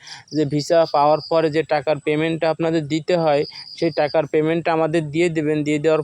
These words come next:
পরবর্তী স্টেপে আমরা এগোবো। আপনাদের যে আনুষঙ্গিক যে কাজগুলো আছে,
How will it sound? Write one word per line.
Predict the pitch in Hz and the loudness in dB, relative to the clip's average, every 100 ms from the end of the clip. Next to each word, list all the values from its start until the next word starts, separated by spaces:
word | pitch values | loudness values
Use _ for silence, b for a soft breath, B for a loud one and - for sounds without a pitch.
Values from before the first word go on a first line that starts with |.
| - | 0
পরবর্তী | 151 160 160 - 151 | 0 2 0 0 -2
স্টেপে | - 254 170 | -2 -2 0
আমরা | 160 156 160 | 0 2 2
এগোবো। | 143 156 143 | 2 2 2
আপনাদের | 143 147 156 156 160 | 2 0 -2 -2 -2
যে | 151 165 | 0 0
আনুষঙ্গিক | 147 147 143 151 151 156 | 2 0 -2 -2 -2 -2
যে | 156 | -2
কাজগুলো | 160 147 147 143 156 160 | -2 0 0 0 2 2
আছে, | 143 - 151 | 2 0 0